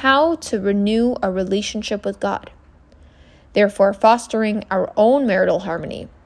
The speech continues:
is an integral part of fostering our relationship with God.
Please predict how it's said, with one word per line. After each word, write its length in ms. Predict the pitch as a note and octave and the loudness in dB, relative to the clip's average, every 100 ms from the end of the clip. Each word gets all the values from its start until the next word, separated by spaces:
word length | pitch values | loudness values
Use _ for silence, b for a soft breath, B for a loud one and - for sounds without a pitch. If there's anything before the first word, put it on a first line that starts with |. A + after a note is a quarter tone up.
| - | -8
is 140 | G3+ | -6
an 140 | F#3 F#3+ | -4 -4
integral 640 | F#3 - - G#3 G#3 A#3+ | -6 -8 -2 0 2 -2
part 520 | A#3+ - B3 G3 - - | -2 -2 2 2 0 -6
of 160 | F#3 - | -8 -2
fostering 600 | F#3+ G3 - G#3 A3 - | -2 -2 -4 -4 -4 -2
our 140 | G3 | -2
relationship 760 | G#3 G#3 F3+ - G3+ G#3 F#3 - | -2 -2 -4 -4 -8 -4 -4 0
with 220 | F3+ - | -2 -2
God. 360 | F#3+ G#3+ F3 | -2 -2 -4